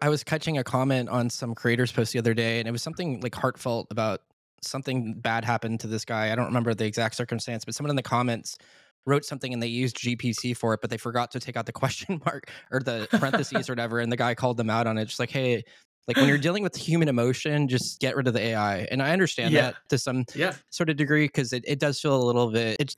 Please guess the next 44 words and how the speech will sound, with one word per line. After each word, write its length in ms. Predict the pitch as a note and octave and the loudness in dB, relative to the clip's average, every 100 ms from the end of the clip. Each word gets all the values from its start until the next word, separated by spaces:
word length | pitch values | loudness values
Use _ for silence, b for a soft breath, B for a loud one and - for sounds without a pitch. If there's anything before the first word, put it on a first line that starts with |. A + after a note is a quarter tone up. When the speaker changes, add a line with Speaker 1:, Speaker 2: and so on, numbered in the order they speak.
| - | -8
Speaker 1:
feels 180 | - D3+ | 0 4
a 20 | |
little 140 | C#3 A#2 | 6 4
stark, 420 | - A#2 A2 - | 2 2 2 0
I 120 | - | 0
guess, 420 | A2 G#2+ A2 - - | 2 2 0 -2 -4
for 240 | - A2+ | 2 2
whatever 180 | A#2 A#2 | 4 2
Speaker 2:
Very 140 | E3+ | 4
Speaker 1:
reason. 140 | A2 B2 | 4 2
Speaker 2:
much 100 | A#2+ | 0
so. 120 | - - _ - | -4 -8 _ -6
Speaker 1:
We 80 | |
talked 220 | D3 E3 E3+ | 0 0 2
a 40 | |
little 180 | D3+ D3 | 2 2
bit 100 | C3+ | 0
about 200 | B2 A2 | 0 0
video 340 | B2 B2+ B2 | 0 2 0
testimonials, 640 | A2+ A#2 - A2+ A2+ A2+ | 0 -4 -4 -2 0 0
which 120 | A2+ C3 | 0 0
I, 120 | A#2 | 0
I 120 | A#2 | -2
agree. 300 | A#2 A#2+ A#2 | -2 0 0
I 40 | |
think 160 | A2+ B2+ | 0 2
those 160 | B2 A#2+ | 2 0
are 80 | |
super 300 | A2 - A#2+ | -2 -4 -4
solid. 460 | G#2+ G#2+ A2 G#2+ A2 - | -2 0 2 2 0 -2
Maybe 160 | C#3 | -2
how-to 420 | A#2 B2 - B2+ | 0 0 0 -2
guides. 420 | A#2+ A2+ A2 A2 - b b b - | 0 2 2 -2 -10 b b b -2
What 100 | F3 | 2
are 100 | G#3 | 2
other 220 | F3+ D#3+ | 2 -2
some, 240 | - D3 | -4 -6
what 140 | C#3+ C#3+ | -4 -2
other 220 | C3+ C3 | 0 -2
things 500 | A#2 B2 A#2 G#2+ - - | -4 -4 -4 -6 -8 -4
would 160 | A#2+ | -2
you 380 | A2+ A#2 A#2 A2 - - | 2 4 4 2 -4 -6
consider 560 | - B2 A#2+ A#2 A2 | -4 -2 -2 0 2
it 140 | A2+ | 0